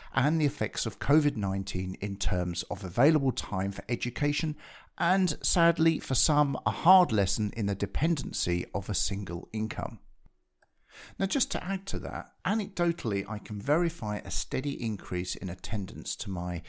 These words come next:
free, open to all Introduction to Bitcoin webinars that I've been running for some time now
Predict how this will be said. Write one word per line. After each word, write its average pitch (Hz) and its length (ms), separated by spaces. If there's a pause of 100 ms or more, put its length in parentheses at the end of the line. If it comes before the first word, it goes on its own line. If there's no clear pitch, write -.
(220)
free, 135 600
open 110 300
to - 240
all 95 340
Introduction 101 600
to - 80
Bitcoin 95 500
webinars 98 600
that - 220
I've 98 300
been 95 180
running 101 220
for 98 140
some 92 240
time 147 360
now - 340